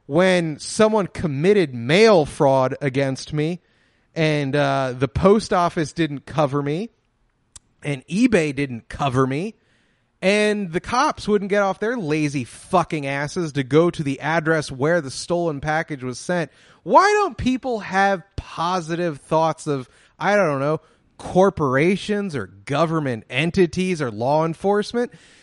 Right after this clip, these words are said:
'Cause they're all fucking pieces of shit. Everyone's a fucking piece of shit. Yet I'm the bad guy if I show enough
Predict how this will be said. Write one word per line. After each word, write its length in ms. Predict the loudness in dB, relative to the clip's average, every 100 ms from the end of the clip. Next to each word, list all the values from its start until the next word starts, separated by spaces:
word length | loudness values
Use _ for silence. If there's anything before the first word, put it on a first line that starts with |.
| _
'Cause 160 | 0 4
they're 180 | 6 6
all 100 | 4
fucking 720 | -2 0 10 10 10 0 2
pieces 540 | 8 10 10 8 0
of 100 | 0
shit. 680 | 0 0 2 8 10 10 6 -2 _ _ _ _ _ _ _ _ _ _ _ _ _ _ 4
Everyone's 400 | 10 12 12 10
a 100 | 4
fucking 540 | 2 8 8 10 4
piece 300 | 4 6 6
of 80 | 2
shit. 500 | -4 2 6 6 2 _ _ _
Yet 180 | 6 8
I'm 260 | 10 8 6
the 80 |
bad 400 | 6 8 8 6
guy 400 | 6 8 8 6 2 _ -2
if 140 | 2
I 120 | 4
show 280 | 2 4 4
enough 180 | 4 2